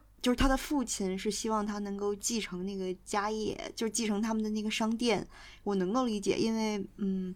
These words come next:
就是这个是她父亲，她父母全部的心血，然后她父亲也对她寄予了很高的期望，而且就等于这个可能也是他们火族人的一个，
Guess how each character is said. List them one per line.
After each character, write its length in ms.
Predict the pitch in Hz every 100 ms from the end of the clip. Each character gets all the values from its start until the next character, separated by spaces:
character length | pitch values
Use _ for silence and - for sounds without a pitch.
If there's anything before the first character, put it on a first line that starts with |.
| -
就 120 | - 226
是 160 | 214 -
这 200 | 262 226
个 120 | 208
是 100 | 208
她 160 | 226
父 180 | 226 254
亲， 380 | 226 202 190 - -
她 120 | - 247
父 160 | -
母 160 | 247 180
全 260 | - 190 175
部 160 | 190 233
的 120 | 180
心 280 | - 220 226
血， 240 | 226 196
然 140 | 190
后 80 | 196
她 100 | 214
父 160 | 214 233
亲 140 | 214
也 80 | 180
对 160 | 180 190
她 240 | 202 196
寄 220 | 202 214
予 60 | 185
了 120 | 202
很 160 | 196 190
高 160 | 214
的 100 | 214
期 280 | 196 - 226
望， 180 | 220 196
而 140 | 220
且 200 | 226 202 - - - - -
就 100 | -
等 160 | 190
于 100 | 180
这 200 | 220 285
个 80 | 233
可 120 | -
能 140 | 202 220
也 80 | 143
是 120 | 196
他 120 | 226
们 220 | 233 226
火 240 | - 185 165
族 240 | - 208
人 180 | 226 202
的 140 | 220
一 140 | 214 214
个， 260 | 233 214